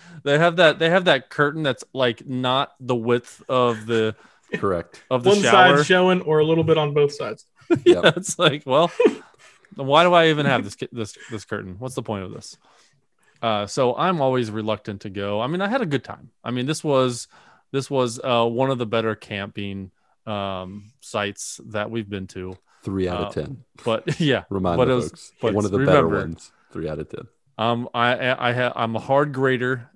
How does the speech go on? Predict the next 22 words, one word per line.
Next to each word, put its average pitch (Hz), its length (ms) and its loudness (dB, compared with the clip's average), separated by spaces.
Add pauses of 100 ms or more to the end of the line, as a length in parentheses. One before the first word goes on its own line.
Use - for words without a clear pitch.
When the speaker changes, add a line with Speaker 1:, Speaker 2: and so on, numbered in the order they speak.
(180)
Speaker 1:
in, 120 600 -2
in, 123 140 -8
with 117 160 -6
camping. 113 500 -6 (480)
There 151 220 2
was, 165 220 2
like, 131 320 -2
uh, 113 560 -2 (200)
the 139 140 -4
one, 160 300 -2 (140)
I 135 120 -10
think 165 240 -6
we 147 140 0
were 135 180 -2
together 120 460 -4
for, 110 520 -6
it - 300 -20
was 143 120 -4
our 139 80 4
one 135 220 -2
year 139 120 -4
anniversary, 110 720 -4